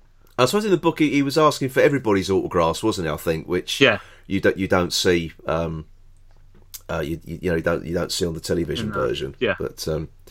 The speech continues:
Speaker 1: I think the other, um, sort of <laughs> thing as well, you get a bit more about Morgana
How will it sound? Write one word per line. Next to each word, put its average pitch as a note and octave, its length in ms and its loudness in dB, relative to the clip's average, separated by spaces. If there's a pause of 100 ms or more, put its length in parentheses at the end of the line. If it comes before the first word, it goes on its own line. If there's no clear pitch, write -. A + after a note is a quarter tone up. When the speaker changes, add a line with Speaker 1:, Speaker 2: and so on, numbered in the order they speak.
(280)
Speaker 1:
I - 60 4
think A3 200 4
the F#3+ 100 12
other, F3+ 340 12 (100)
um, G2 500 6 (760)
sort - 340 -4
of - 400 2
<laughs> - 240 -16
thing C3 180 10
as A#2+ 120 10
well, B2+ 80 12
you C#3 140 8
get A3 180 8
a - 20 -4
bit G3+ 140 8
more F#3 160 12
about D#3+ 280 10
Morgana C3 760 8